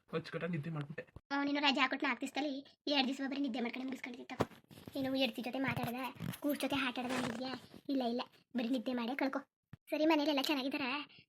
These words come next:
Speaker 2: ಜಯ ಅತ್ತೆ ಮಾವ, ಆ, ನಿಮ್ಮ ಅವ್ವ ಎಲ್ಲ ಚೆನ್ನಾಗಿದ್ದಾರಾ? ನಂದಿನಿ ಬಂದಿದ್ದಾಳಾ?
Speaker 1: ಏ, ಇಲ್ಲ ಕಣ್ ಪಾರ್ವತಿ, ಬಂದಿದ್ದಿಲ್ಲ. ಏನೋ ಅವತಾರ ಫೋನ್ ಮಾಡೋಗಂಟ ನಂದಿನಿ ಬಂದಿದ್ದು ಹೊಂಟೋದ್ಲು ಅಂತ ಹೇಳಿದ್ರು.
Speaker 2: ಏನಕ್ಕಂತೆ? ಏನಕ್ಕೆ ಬಂದಿದ್ಲು?
Speaker 1: ಏ, ಅವ್ನು ನೋಡಿ ಸುಮಾರು ದಿವಸ ಆಗಿತ್ತಲ್ಲ, ಅದಕ್ಕೆ ನೋಡ್ಕೊ ಹೋಗಕ್ ಬಂದಿದ್ಲೇನೋ ತಗೋ.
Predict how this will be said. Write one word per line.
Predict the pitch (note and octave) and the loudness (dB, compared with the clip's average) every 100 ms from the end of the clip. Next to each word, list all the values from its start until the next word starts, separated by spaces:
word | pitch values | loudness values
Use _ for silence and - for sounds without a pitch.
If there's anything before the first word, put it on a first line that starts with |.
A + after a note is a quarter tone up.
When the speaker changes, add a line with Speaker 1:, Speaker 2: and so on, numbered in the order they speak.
| - | -4
Speaker 2:
ಜಯ | A#3+ C#4+ | 0 2
ಅತ್ತೆ | C#4+ - C#4 | 2 2 0
ಮಾವ, | C#4 C#4 D#4+ - _ - - | -2 -6 -8 -12 _ -20 -12
ಆ, | C4+ | -6
ನಿಮ್ಮ | C4+ C#4+ | -4 -2
ಅವ್ವ | C#4 | -4
ಎಲ್ಲ | D4 B3 | -6 -8
ಚೆನ್ನಾಗಿದ್ದಾರಾ? | C#4 A#3+ B3 B3+ | -8 -8 -6 -6
ನಂದಿನಿ | C#4+ C4+ C4+ | -2 0 0
ಬಂದಿದ್ದಾಳಾ? | C#4+ C#4+ B3 C#4+ B3+ - - | -2 -4 -6 -6 -10 -16 -10
Speaker 1:
ಏ, | E3+ D#3+ | -2 2
ಇಲ್ಲ | E3+ F#3+ | 4 6
ಕಣ್ | G3+ | 4
ಪಾರ್ವತಿ, | G#3 G3+ A3+ | 4 4 4
ಬಂದಿದ್ದಿಲ್ಲ. | F3+ F#3 G#3 G#3 G3 - - - - | 4 2 4 2 2 -4 -12 -12 -4
ಏನೋ | G3 G3+ | 2 6
ಅವತಾರ | F3+ F3 G3 | 8 8 8
ಫೋನ್ | G3+ F#3 | 6 4
ಮಾಡೋಗಂಟ | F#3 F#3+ F#3 | 4 2 4
ನಂದಿನಿ | A3 G3+ F3+ E3+ F#3+ | 4 6 4 4 2
ಬಂದಿದ್ದು | F3+ E3+ G3 | 0 2 2
ಹೊಂಟೋದ್ಲು | G3 E3 D#3+ E3+ | 2 2 2 2
ಅಂತ | F3+ | 0
ಹೇಳಿದ್ರು. | G3 E3 E3+ - - - | 0 0 -2 -4 -10 2
Speaker 2:
ಏನಕ್ಕಂತೆ? | C#4 C#4 C#4 C#4+ F4 G#4+ - - - - | 4 6 6 4 2 -4 -6 -20 -8 2
ಏನಕ್ಕೆ | C#4+ C#4 D4 | 6 6 4
ಬಂದಿದ್ಲು? | D#4 D4+ A4 - - | 2 2 -2 -2 -10
Speaker 1:
ಏ, | D#3 | -2
ಅವ್ನು | E3+ F3 | 4 6
ನೋಡಿ | F3 F#3 | 6 4
ಸುಮಾರು | F#3 D#3+ | 2 0
ದಿವಸ | E3 | -2
ಆಗಿತ್ತಲ್ಲ, | E3 E3+ E3+ | -6 -4 -4
ಅದಕ್ಕೆ | F3 F3 | -4 -4
ನೋಡ್ಕೊ | F3 E3+ | -4 -4
ಹೋಗಕ್ | D#3+ - | -6 -6
ಬಂದಿದ್ಲೇನೋ | E3 D#3 D#3 | -6 -6 -8
ತಗೋ. | D#3 D#3 | -8 -10